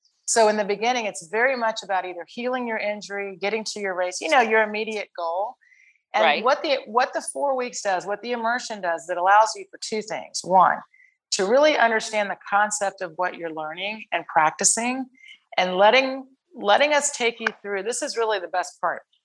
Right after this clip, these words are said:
Speaker 1: because mentally it makes sense. Like, I can say to someone, "You should really hold your body in a nice line, just free fall forward and pull your foot." Really, s-, really simple, not that complicated.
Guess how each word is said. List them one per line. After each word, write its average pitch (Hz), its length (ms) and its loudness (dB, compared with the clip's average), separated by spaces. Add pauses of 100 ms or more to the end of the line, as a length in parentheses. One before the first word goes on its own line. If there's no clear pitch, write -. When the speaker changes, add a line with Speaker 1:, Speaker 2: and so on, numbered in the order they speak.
(140)
Speaker 1:
because 196 380 -2 (500)
mentally 262 560 4
it 208 120 0
makes 196 300 -2
sense. 185 220 -2 (140)
Like, 170 100 -6
I 254 80 4
can 302 160 0
say 214 180 2
to 214 100 0
someone, 165 520 -4
"You 185 140 -6
should 196 180 -4
really 294 220 6
hold 226 260 4
your 202 100 2
body 180 260 6
in 165 60 -8
a 160 180 -8
nice 190 260 -4
line, 175 420 0
just - 240 -10
free 202 160 0
fall 185 340 4
forward 175 300 2
and 139 100 -16
pull 175 140 -2
your 165 140 -2
foot." - 180 -8 (340)
Really, 302 280 4
s-, - 280 -2
really 320 220 2
simple, - 500 0 (200)
not - 160 2
that 214 120 -2
complicated. 180 580 -2